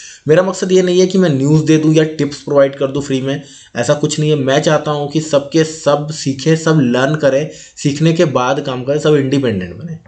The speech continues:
तो चलिए आज चलते हैं bank nifty के, आ, chart पे। लेकिन bank nifty के chart पे जाने से पहले आप सब ये देख लीजिए कि मैंने वो टिप दिया कहाँ था।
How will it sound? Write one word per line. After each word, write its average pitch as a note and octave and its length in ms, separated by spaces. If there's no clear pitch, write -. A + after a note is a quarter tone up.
तो E3+ 60
चलिए D#3+ 200
आज C3+ 220
चलते C#3 340
हैं C#3 220
bank C3 360
nifty C3+ 360
के, C#3 300
आ, A#2+ 220
chart A#2+ 360
पे। D#3 60
लेकिन F3+ 180
bank C3 260
nifty D#3+ 280
के E3+ 120
chart C3 360
पे F3 80
जाने D3 240
से D#3 120
पहले D3 260
आप F#3+ 160
सब D#3 220
ये C#3 160
देख D#3 180
लीजिए D3 200
कि E3+ 140
मैंने C#3+ 360
वो D3 180
टिप F3+ 300
दिया C3+ 300
कहाँ F#2+ 280
था। G2 240